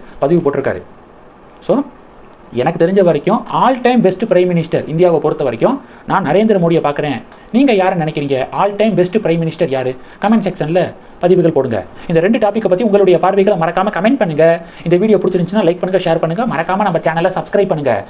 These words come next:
மேலும் நம்ம சேனலுக்கு சப்போர்ட் பண்ணணும் அப்படின்னு ஆசைப்பட்டீங்கன்னா, நான் பேசக்கூடிய வீடியோக்கு கீழே நன்றி அப்படிங்கிற ஆப்ஷன் இருக்கு. அதை கிளிக் பண்ணி உங்களால முடிந்த தொகையை சேனல் வளர்ச்சிக்காக கொடுத்து உதவி செய்யலாம்.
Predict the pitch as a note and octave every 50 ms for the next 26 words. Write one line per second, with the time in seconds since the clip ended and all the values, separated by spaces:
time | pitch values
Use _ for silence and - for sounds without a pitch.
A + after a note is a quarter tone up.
0 | - - - D#3+ F3+ G#3 A#3 C4+ B3+ A3 F3+ F3 E3+ F#3 F3+ F3+ F3 E3+ F3 F3+
1 | F3 D#3+ - G#3 G3+ F#3+ E3+ E3 D#3+ E3 D#3 C#3+ D#3+ D#3+ D3 D#3 - F3+ C#3 -
2 | C#3 B2+ D3+ G3+ C4 - - - - - D#3+ F3 G3 F#3+ A3 G#3 F#3 F3 E3 D3+
3 | F#3 G#3 G#3+ G3 F3 F3+ D#3+ - - E3 D#3+ F#3+ A3+ F3+ D3 D#3 D#3+ F3+ F#3+ F3
4 | D3+ D3 D#3 D3+ C#3+ C#3 D3+ D3 - E3 D3 - A#2+ - D#3+ A3+ C4 - - -
5 | - A#2 C#3+ F3+ A#3 - F#3+ G3 - - F#3 F#3+ A3+ G#3 F3 E3+ F3 F3+ G3+ F#3+
6 | E3+ F3 G#3 G#3+ G#3+ - E3+ C#3+ D#3 D3+ F3 A3+ C4 - - - - - F#3+ G#3+
7 | A3+ A#3 G#3+ F#3+ F3+ F3+ F3 - F3+ - F3 F#3 F#3+ F#3 F3 E3+ - F3+ E3 F3+
8 | F#3 G3+ G3 D#3+ C#3 C3 C#3 D3 D3+ D3+